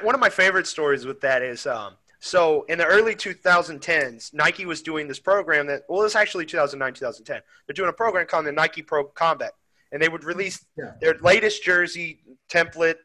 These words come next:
Speaker 1: with, uh, all the big name schools. And so, like, you had, like, Florida with Flor-, like, they had stripes that had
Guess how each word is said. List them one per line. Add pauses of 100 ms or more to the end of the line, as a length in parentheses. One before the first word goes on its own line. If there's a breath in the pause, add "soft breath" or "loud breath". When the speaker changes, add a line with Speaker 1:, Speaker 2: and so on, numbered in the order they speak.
(440 soft breath)
Speaker 1:
with, (240)
uh,
all
the
big
name
schools.
And
so,
like,
you
had,
like,
Florida
with (320)
Flor-,
like, (240 soft breath)
they
had
stripes
that
had